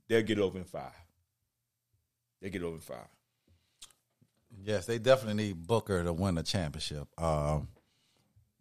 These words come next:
Speaker 2: Um, definitely need him to, to, to win a championship,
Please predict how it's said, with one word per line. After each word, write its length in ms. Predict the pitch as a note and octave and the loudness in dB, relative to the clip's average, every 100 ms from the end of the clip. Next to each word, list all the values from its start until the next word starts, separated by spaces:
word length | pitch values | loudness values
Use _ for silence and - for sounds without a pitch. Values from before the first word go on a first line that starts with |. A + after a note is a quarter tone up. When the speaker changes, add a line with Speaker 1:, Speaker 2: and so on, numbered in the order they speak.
| _ _ - | _ _ 2
Speaker 2:
Um, 400 | G2 F2 D#2+ D#2+ | 6 6 4 8
definitely 380 | A2+ B2 G2 F#2+ | 12 12 12 12
need 160 | G2 F#2 | 12 12
him 120 | G2 | 10
to, 200 | F2 - - | 10 6 4
to, 160 | G2 - | 2 6
to 140 | G2 | 6
win 180 | F2 F2+ | 8 8
a 60 | D#2+ | 8
championship, 580 | G2 E2+ D2+ - D2+ | 6 6 4 2 0